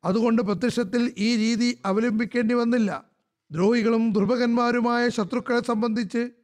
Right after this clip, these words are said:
അദ്ദേഹത്തിന്റെ ചിന്താഗതി എന്തായിരുന്നുവെന്ന് അദ്ദേഹത്തിന്റെ ചില വാക്കുകളിൽ നിന്ന് നമുക്ക് അനുമാനിക്കാവുന്നതേയുള്ളൂ. ഹദ്റത്ത് ഈസാ അലി ഇസ്ലാം തന്റെ ശത്രുക്കളെ സംബോധന ചെയ്തുകൊണ്ട് പറയുന്നു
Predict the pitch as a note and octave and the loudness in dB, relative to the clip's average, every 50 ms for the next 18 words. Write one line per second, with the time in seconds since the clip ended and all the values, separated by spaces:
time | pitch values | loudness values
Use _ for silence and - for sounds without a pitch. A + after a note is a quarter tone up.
0 | _ _ _ _ - D#3 D#3+ G3+ A#3 A#3+ A#3 - B3+ A3+ A3 B3 F#3+ G#3+ G#3 G#3 | _ _ _ _ -8 -4 -2 0 2 2 0 0 0 0 0 2 2 0 0 2
1 | B3+ B3 B3 A#3+ A#3+ A3 A#3+ A#3 A3 G#3+ B3+ B3 A#3+ A#3+ A#3 A#3 A#3+ A#3 A#3 A#3 | 0 0 0 0 -2 0 0 0 0 0 0 2 2 0 0 0 0 0 0 0
2 | A3 A3 A3 A3 A3 - _ _ _ _ _ _ - C#3 D3+ G3 A3+ A3+ A3 - | 0 0 -2 -2 -4 -10 _ _ _ _ _ _ -8 -4 0 2 2 2 2 0
3 | A#3 G#3 A3+ G#3+ G#3 A3+ A3+ A3 G#3 G#3+ A#3 G#3 - A3+ G#3+ A3 A3 A3+ G3+ G#3+ | 0 0 0 2 2 2 2 2 2 0 0 -2 -4 -4 -2 0 0 0 0 0
4 | G#3+ G#3 G#3 G3+ G3+ - _ _ _ _ _ - F3 F#3+ G#3 G#3 G#3+ - G#3+ G3+ | 0 0 0 -2 -4 -6 _ _ _ _ _ -6 -2 -2 -2 -2 0 -2 -2 -2
5 | G3+ - - F#3+ F3+ G3 G#3 G#3+ G#3 G#3 G3+ F#3 - G#3 G3 G3 G3 G3 F#3+ F#3 | -2 -4 -6 -4 -2 0 0 0 0 0 0 -2 -2 -2 -2 0 0 -2 -2 0
6 | F#3+ G3 G3 F#3 F#3 F#3+ F3+ D3+ C3 B2+ - _ _ _ _ _ _ _ _ _ | 0 0 2 2 0 -2 -4 -6 -8 -12 -16 _ _ _ _ _ _ _ _ _
7 | C#3 E3+ G3 G#3 G#3 G#3 - A3 G#3+ G3+ - A#3+ A#3 A3+ A#3 A#3+ A#3 - - A#3+ | -4 0 0 0 0 -2 -2 -2 -2 0 0 0 0 0 2 0 0 0 0 0
8 | A3+ A#3 A#3 A3 A#3 A3+ B3 - - A#3 G#3+ - B3+ G#3+ - C4 A#3 A#3 A#3+ A#3+ | 0 0 0 0 0 0 -2 0 -2 -2 -2 -2 -6 -4 -2 -2 -2 -2 -2 -4
9 | - _ _ _ _ _ _ - F#3+ F#3 F#3+ A3 A#3 A#3+ A#3+ A#3+ A#3+ B3 A#3+ B3 | -8 _ _ _ _ _ _ -6 -4 -2 0 2 2 2 2 2 2 2 2 2
10 | A#3 A#3+ A3+ A#3 A#3+ A#3 A3+ B3 A#3+ B3 A#3 A3 A#3 A#3 A3+ | 0 0 0 0 0 0 0 2 0 0 0 0 0 0 -2